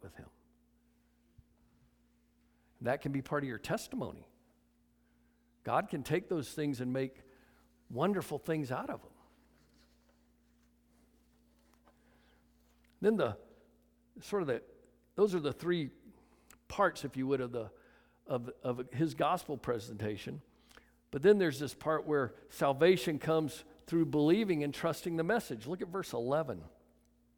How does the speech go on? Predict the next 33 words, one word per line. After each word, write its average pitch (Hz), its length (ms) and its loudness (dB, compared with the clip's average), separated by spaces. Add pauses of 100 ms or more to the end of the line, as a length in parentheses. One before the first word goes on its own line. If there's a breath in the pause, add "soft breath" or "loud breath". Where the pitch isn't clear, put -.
(600)
It - 80 -20
says, 151 260 2
"Therefore, 180 520 6
whether 175 300 4
it 160 80 -2
was 147 200 2
I 185 500 6
or 147 100 4
they, 151 360 4
so 196 480 2
we 190 280 -2
preached, - 640 -2 (480 soft breath)
and 120 160 -4
you 156 120 2
believed." 135 580 -2 (720 soft breath)
Paul 240 320 10
knew 226 240 8
that 214 160 12
in 175 140 6
order 214 380 8
for 190 180 0
others 220 440 8
to 202 120 2
enjoy 180 380 4
the 190 80 4
salvation 185 680 2
that 139 120 -2
he 220 180 2
enjoyed, 196 500 4 (400 loud breath)
he 180 140 4
had 185 140 6
to 147 80 0
tell, 151 640 4